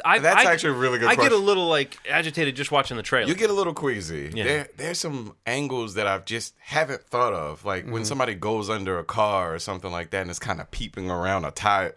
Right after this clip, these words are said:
Speaker 2: Just things
Speaker 3: Yeah.
Speaker 2: that are visually amazing things.
Speaker 3: Is it a whole lot of that for an hour and a half, or is it just, like, is there actually a narrative that is worth airing out over an hour and a half?
Speaker 2: There's a narrative.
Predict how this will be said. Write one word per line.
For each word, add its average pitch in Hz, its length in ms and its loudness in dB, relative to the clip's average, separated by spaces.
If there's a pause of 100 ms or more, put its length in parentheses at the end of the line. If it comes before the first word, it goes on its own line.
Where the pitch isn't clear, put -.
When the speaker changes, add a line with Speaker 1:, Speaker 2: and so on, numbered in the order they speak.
Speaker 2:
Just - 280 -6 (180)
things 151 160 0
Speaker 3:
Yeah. 143 180 2
Speaker 2:
that 104 60 -4
are 90 160 -4 (220)
visually 117 680 -4
amazing 90 680 -6
things. 82 560 -10
Speaker 3:
Is 175 160 2
it 190 80 4
a 151 100 2
whole 170 200 -2
lot 175 200 2
of 135 140 -2
that 143 340 0 (320)
for 151 140 -4
an 147 80 0
hour 156 180 0
and 160 80 -4
a 156 60 -4
half, 170 360 -4
or 135 220 -2
is 131 220 -2
it 123 160 -4
just, 143 240 -2
like, 123 240 -2 (420)
is 135 160 -6
there 127 180 0
actually 120 800 -2 (460)
a 117 80 -6
narrative 120 540 -2
that 104 260 -4
is 123 180 -8
worth 123 340 -2 (120)
airing 117 320 0
out 113 140 -2
over 104 180 -6
an 98 80 -6
hour 92 160 -8
and 92 80 -12
a 90 40 -14
half? 80 380 -18 (180)
Speaker 2:
There's 139 280 2
a 175 80 -4
narrative. 117 760 -2